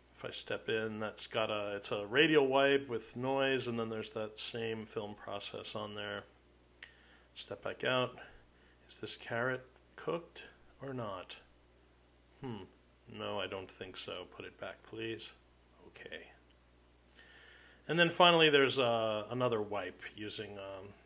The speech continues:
some lines, randomized lines across there. So what I wanna do here, um, is show, uh, beyond a reasonable doubt that it is possible to export this sequence to D S. So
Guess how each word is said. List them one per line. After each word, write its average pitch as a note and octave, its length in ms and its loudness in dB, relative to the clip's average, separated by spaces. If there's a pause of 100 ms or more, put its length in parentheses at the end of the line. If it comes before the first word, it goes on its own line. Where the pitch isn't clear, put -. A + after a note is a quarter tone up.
(140)
some G2+ 260 -12
lines, F#2 420 -10
randomized F#2+ 800 -12
lines F2+ 540 -12
across - 340 -12
there. - 220 -16 (480)
So - 100 0
what F3 140 6
I - 20 8
wanna G#3+ 220 6
do C3+ 160 4
here, B2 400 2 (480)
um, B2+ 320 0
is A#2+ 160 0
show, A2+ 560 0 (440)
uh, G2 320 -10
beyond B2+ 320 -4
a B2+ 40 2
reasonable C3+ 380 -2
doubt B2+ 320 0
that B2 100 -2
it A2 80 -6
is A2+ 120 -6
possible B2 360 -2
to A#2+ 120 -4
export C3+ 360 -2
this A#2+ 160 -4
sequence A#2+ 340 -6
to - 100 -12
D A2 200 -6
S. - 380 -10
So F#2+ 340 -6